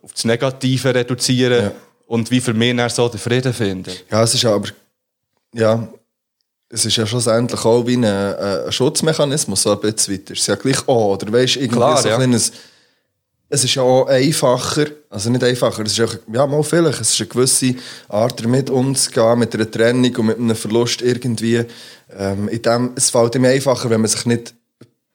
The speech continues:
Speaker 2: permanent an, an das Gute erinnert und dem wie nachher trauert irgendwie, sondern dass man eben, ja, sagt, nein, das ist gut, so funktioniert es, ich tu mich jetzt das, auf das konzentrieren, was wirklich nicht ist gut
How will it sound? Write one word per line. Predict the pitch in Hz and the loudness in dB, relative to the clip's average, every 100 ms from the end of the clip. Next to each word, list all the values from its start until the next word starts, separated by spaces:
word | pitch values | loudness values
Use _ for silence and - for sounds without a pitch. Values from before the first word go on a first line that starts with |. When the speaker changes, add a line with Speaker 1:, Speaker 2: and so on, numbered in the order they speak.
| _ | _
Speaker 2:
permanent | 123 117 113 113 120 127 127 | -2 2 4 4 4 0 2
an, | 120 117 110 98 | 2 4 4 4
an | 110 104 | 2 2
das | 104 - | 2 0
Gute | 123 123 123 123 | 2 2 2 0
erinnert | 113 113 98 98 92 | 2 2 0 -4 -4
und | 101 98 | -4 0
dem | 107 110 | 0 2
wie | 113 | 2
nachher | 110 107 117 - | 4 2 -2 -4
trauert | 113 98 90 - | -4 -4 -6 -6
irgendwie, | 104 101 104 101 104 | -6 -4 -6 -2 -2
sondern | 95 101 98 | 0 -2 -4
dass | 104 101 | -4 0
man | 113 107 | 2 2
eben, | 117 110 - - - _ _ _ _ | 0 -2 -8 -20 -20 _ _ _ _
ja, | 127 151 | -2 2
sagt, | 151 143 139 | 4 2 2
nein, | 147 120 | 0 0
das | - | -2
ist | - | -2
gut, | 156 127 | 0 0
so | 143 | 0
funktioniert | 135 113 - 127 135 131 | 0 -2 0 0 0 0
es, | 110 | -4
ich | |
tu | 117 | 0
mich | 113 | 2
jetzt | 123 - | 2 0
das, | 135 135 - | 0 0 -4
auf | - | -2
das | 135 - | -2 0
konzentrieren, | 120 107 - 123 123 | 0 -2 -2 0 2
was | 110 110 | 2 2
wirklich | 117 - | 0 0
nicht | 117 | -2
ist | 117 - | -2 -2
gut | 117 | 0